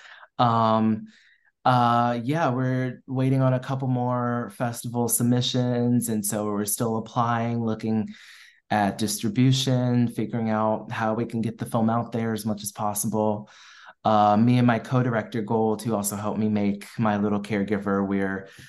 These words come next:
um, we both went to college together as well. And, uh, we definitely wanna keep making films together.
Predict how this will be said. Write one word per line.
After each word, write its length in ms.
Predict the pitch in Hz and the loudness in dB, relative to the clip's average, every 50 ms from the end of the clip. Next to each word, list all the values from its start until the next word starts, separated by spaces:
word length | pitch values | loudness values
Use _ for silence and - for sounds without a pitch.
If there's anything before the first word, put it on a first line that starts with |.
| - _ _ _ _ _ - | -20 _ _ _ _ _ -2
um, 460 | 107 107 104 104 101 101 101 101 110 | 0 2 2 4 4 4 4 4 4
we 80 | 127 131 | 4 2
both 280 | 127 123 123 127 - | 2 2 0 0 -2
went 180 | 127 117 104 - | -4 -4 -4 -4
to 80 | 117 | -8
college 340 | 117 - 110 104 104 104 104 | -6 -2 -2 -2 -2 -2 -4
together 340 | - 101 - 104 101 101 98 | -6 -4 -4 -2 -2 -2 -2
as 160 | 98 98 - | -2 -4 -4
well. 520 | 104 98 98 98 98 95 98 98 104 - - - - - _ _ _ - | -2 -2 0 0 0 0 -2 -4 -6 -8 -14 -20 -20 -20 _ _ _ -6
And, 480 | 107 104 101 98 98 95 98 101 101 | -4 -2 0 0 0 0 0 0 0
uh, 280 | 104 95 92 95 92 95 | 0 0 2 2 0 0
we 120 | 98 110 104 | 0 -2 -2
definitely 400 | 101 113 104 101 - 117 110 107 | 0 -2 -2 -2 -2 -2 0 0
wanna 260 | 107 104 104 104 101 | 0 0 0 -2 -2
keep 260 | 101 - - 113 101 | -4 -4 -4 -2 -2
making 320 | 107 104 101 101 110 101 101 | -2 -2 -4 -4 -4 -6 -4
films 260 | 104 98 98 95 - | -4 -6 -6 -6 -8
together. 600 | - - 98 90 87 82 95 92 90 87 - | -8 -8 -8 -8 -6 -6 -6 -6 -6 -6 -8